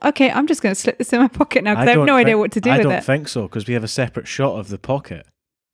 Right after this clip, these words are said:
Speaker 1: No, we don't.
Speaker 2: Yeah, we do.
Speaker 1: No,
Speaker 2: He
Speaker 1: we
Speaker 2: takes
Speaker 1: don't.
Speaker 2: it off, and then it's another shot of, like, his waist, and he puts it in his pocket.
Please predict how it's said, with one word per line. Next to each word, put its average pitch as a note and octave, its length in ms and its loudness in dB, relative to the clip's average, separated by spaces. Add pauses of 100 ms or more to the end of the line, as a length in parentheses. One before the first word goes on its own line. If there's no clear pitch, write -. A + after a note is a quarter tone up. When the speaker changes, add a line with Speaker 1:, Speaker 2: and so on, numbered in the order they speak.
(420)
Speaker 1:
No, A#3+ 120 6
we A3 100 6
don't. G3 360 2
Speaker 2:
Yeah, D3 80 2
we A2 140 2
do. G2 160 -2
Speaker 1:
No, D3 80 -4 (600)
Speaker 2:
He F4 40 0
Speaker 1:
we - 60 4
Speaker 2:
takes A#4 360 4
Speaker 1:
don't. F3+ 100 6
Speaker 2:
it - 40 0
off, E3 260 4
and B2 100 2
then A#2 140 4
it's - 180 -2
another B2+ 320 4
shot D3 420 2
of, A2 140 -4
like, A2+ 200 0
his A2 160 -4
waist, B2 360 0
and A2 60 -4
he G#2+ 60 -4
puts G#2+ 260 -2
it A#2+ 60 -4
in G2+ 40 -6
his G#2+ 120 -8
pocket. B2 460 -6